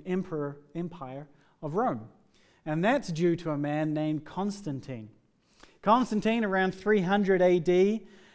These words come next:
uh, allegedly had a dream, um, that Jesus came to him and said, "If you put my symbol on your shields, I will give you victory and you can become the emperor of Rome."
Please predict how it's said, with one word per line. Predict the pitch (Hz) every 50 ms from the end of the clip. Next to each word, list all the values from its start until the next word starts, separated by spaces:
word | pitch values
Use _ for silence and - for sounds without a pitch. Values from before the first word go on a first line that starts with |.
| - _ -
uh, | 147 147 147 156 156
allegedly | 151 156 175 202 214 185 214 196 202 202 190
had | 170 160 185 175
a | 180
dream, | 170 147 160 165 185 202 208 220 240 262 277 277 - - - - - _ _ _ _ _ _ -
um, | 165 160 156 156 156 156 156 151 156 - - -
that | 147 160 160 156 143
Jesus | - 180 196 208 196 165 190 185 185 180 170 165 - - - - - _ _ _ -
came | - 196 208 214 196
to | - 185
him | 202 202 202
and | 190 190
said, | - 190 190 196 196 190
"If | 180 190 165
you | 151 151 147 147 147 151 147 147 -
put | 214 226
my | 208 190 196
symbol | 196 - - 208 208 196 196 185
on | 185 185
your | 175 156
shields, | - - - 196 196 202 220 233 240 202 202
I | 156 160 170
will | 175 175
give | 156 160 185 165
you | 180 170
victory | 147 151 180 185 - 208 202 202 196
and | 185 170
you | 165 160
can | 160 - - 160
become | 156 160 - - 160 165 160
the | 151 143
emperor | 151 165 170 165 - 175 165 151 143
of | 131 123
Rome." | 131 135 151 180 220 254 285